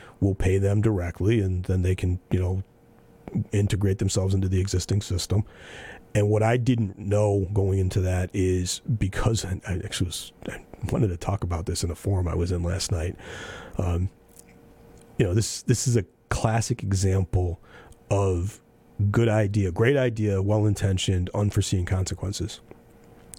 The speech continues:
So when the Commonwealth created over a decade ago the Emergency Services Provider Program, the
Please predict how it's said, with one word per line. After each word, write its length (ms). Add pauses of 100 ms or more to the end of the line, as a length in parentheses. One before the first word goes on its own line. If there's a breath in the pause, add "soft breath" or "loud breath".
So 120
when 160
the 60
Commonwealth 800 (460 loud breath)
created 580
over 280
a 60
decade 400
ago 440 (460 loud breath)
the 320
Emergency 460
Services 500
Provider 480
Program, 400
the 100